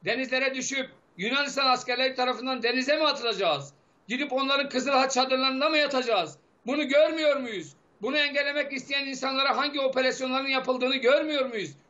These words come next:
Ordumuza nasıl operasyon yapıldığı görmedik mi? Güvenlik güçlerimize nasıl operasyon yapıldı görmedik mi? Bugün biz İHA ve sihalarla dünyaya bir devrim,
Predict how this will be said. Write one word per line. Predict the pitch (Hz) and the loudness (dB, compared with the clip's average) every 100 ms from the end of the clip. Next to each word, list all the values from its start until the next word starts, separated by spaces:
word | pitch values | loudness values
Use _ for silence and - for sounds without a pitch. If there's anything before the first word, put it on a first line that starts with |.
| _ | _
Ordumuza | 214 262 269 269 285 277 | 0 2 -2 -4 -2 0
nasıl | 285 269 | -2 0
operasyon | 262 254 254 - 269 | 0 2 0 0 -2
yapıldığı | 254 254 247 262 | 0 0 0 2
görmedik | 254 240 302 320 294 254 | 2 4 4 2 0 -4
mi? | 196 139 - _ _ | -8 -8 -12 _ _
Güvenlik | 202 247 285 285 | -2 -2 -2 -6
güçlerimize | 262 262 262 262 269 | -2 -2 0 -2 0
nasıl | 277 269 262 | 0 0 0
operasyon | 254 262 254 262 | 2 2 2 0
yapıldı | 262 254 254 262 | 0 0 -2 0
görmedik | 214 285 311 285 - | 2 4 2 0 -4
mi? | 240 180 147 - _ 208 | -4 -4 -6 -18 _ -4
Bugün | 247 285 | -2 0
biz | 285 - 269 | -2 -2 0
İHA | 277 269 | 2 4
ve | 269 | 2
sihalarla | 269 262 262 269 262 254 208 - _ - | 2 2 2 2 2 2 0 -8 _ -8
dünyaya | 202 294 285 277 269 240 - - - | -4 -2 0 2 2 0 -4 -20 -4
bir | 262 277 190 | -2 -2 0
devrim, | 240 254 302 339 285 | 2 2 0 -2 -6